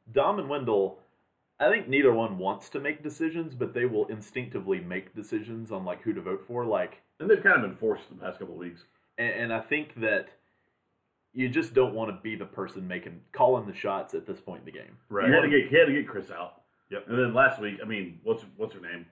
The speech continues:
Speaker 2: Pretty
Speaker 3: Brittany.
Speaker 2: much was like, "Michael's gonna vote for y'all."
Speaker 3: Oh, Angela. Yeah.
Speaker 2: When Michael got, like, goaded into saying that.
Speaker 1: You wanna be the point guard at this point in the game. You wanna be, you wanna pick who you're dishing it to. You wanna be, like,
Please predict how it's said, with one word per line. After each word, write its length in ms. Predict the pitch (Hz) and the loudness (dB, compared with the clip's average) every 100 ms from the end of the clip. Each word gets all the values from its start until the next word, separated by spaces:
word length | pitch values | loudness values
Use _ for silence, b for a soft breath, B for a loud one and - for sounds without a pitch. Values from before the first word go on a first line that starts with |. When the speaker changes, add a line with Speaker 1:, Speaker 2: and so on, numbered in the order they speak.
| _ | _
Speaker 2:
Pretty 160 | - 113 | -2 0
Speaker 3:
Brittany. 140 | 104 | 2
Speaker 2:
much 100 | 98 | 0
was 80 | 101 | -2
like, 220 | 98 101 113 | -6 -8 0
"Michael's 320 | 135 156 127 | 0 0 -2
gonna 160 | 156 | -2
vote 220 | 143 - - | 2 2 0
for 100 | 98 | -4
y'all." 240 | 82 80 | -6 0
Speaker 3:
Oh, 280 | 139 123 113 | 8 8 8
Angela. 460 | 113 113 104 110 110 | 2 -4 0 0 0
Yeah. 140 | 104 | -4
Speaker 2:
When 80 | 110 | 2
Michael 260 | 113 110 110 | 4 4 4
got, 240 | 107 107 | 2 2
like, 200 | 101 87 | -2 -8
goaded 320 | 82 104 101 95 | -2 -2 -2 -8
into 160 | 90 | -12
saying 320 | - 101 92 | -10 -10 -10
that. 220 | 85 87 - - | -10 -12 -14 2
Speaker 1:
You 120 | 156 | 4
wanna 160 | 220 147 | 4 4
be 100 | 151 | 2
the 80 | - | 0
point 340 | - 131 113 | 0 0 0
guard 220 | 104 85 | -2 -2
at 100 | 85 | -4
this 140 | 90 - | -14 -10
point 220 | 98 90 | -12 -10
in 60 | |
the 60 | 85 | -14
game. 140 | 82 | -12
You 140 | 92 131 | -6 -4
wanna 180 | 147 127 | -4 -4
be, 340 | 104 95 - _ | -4 -4 -8 _
you 140 | - 143 | 0 2
wanna 160 | 156 101 | 2 -2
pick 240 | - 180 - - | -2 -2 -2 0
who 80 | |
you're 180 | 156 123 | 2 2
dishing 360 | 110 113 110 98 | 0 -4 -4 -10
it 120 | - | -12
to. 240 | - 85 - _ _ _ _ - | -12 -12 -12 _ _ _ _ -20
You 140 | - 135 | -2 0
wanna 180 | 147 123 | 2 0
be, 280 | 120 113 110 | 4 6 6
like, 340 | 101 92 - | 2 -2 -8